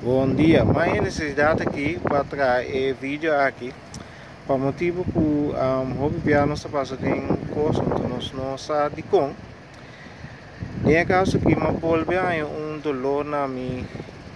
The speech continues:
botando de barriga, tripa, então, ahm, um dolor que me não pouco, explica-me mais de com.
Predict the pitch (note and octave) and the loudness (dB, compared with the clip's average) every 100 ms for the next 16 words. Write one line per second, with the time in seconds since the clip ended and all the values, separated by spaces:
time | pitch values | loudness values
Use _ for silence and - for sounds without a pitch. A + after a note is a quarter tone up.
0 | - - - - C#3 D3+ D#3 - C#3+ C#3+ | -12 -8 -8 -2 0 0 -2 -4 -2 -2
1 | A#2+ C3+ C3+ D3+ E3+ - - - - - | -2 -6 -2 -2 -2 -6 -18 -18 -20 -18
2 | - C3 C3+ C#3 C#3+ D3+ - - - - | -12 -6 -6 -2 -2 -4 -8 -18 -18 -18
3 | - - - - B2+ A#2+ B2+ B2 B2+ B2 | -16 -14 -10 -4 -4 2 4 6 4 2
4 | - C3 B2+ B2 B2 B2+ B2+ - - - | 0 0 2 0 -2 -4 -2 -2 2 2
5 | - - - F#3 F#3+ F3 E3+ F3 E3 D3+ | 2 -4 -6 -6 -6 -4 -4 -6 -8 -8
6 | D3+ D#3+ - F#3 - - F3+ - G3 G3+ | -6 -8 -6 -8 -8 -10 -10 -10 -4 0
7 | G3 F#3 D#3 D3 C#3+ C#3+ C#3 F3 D3 | 0 -2 -2 -2 -2 -8 -4 0 0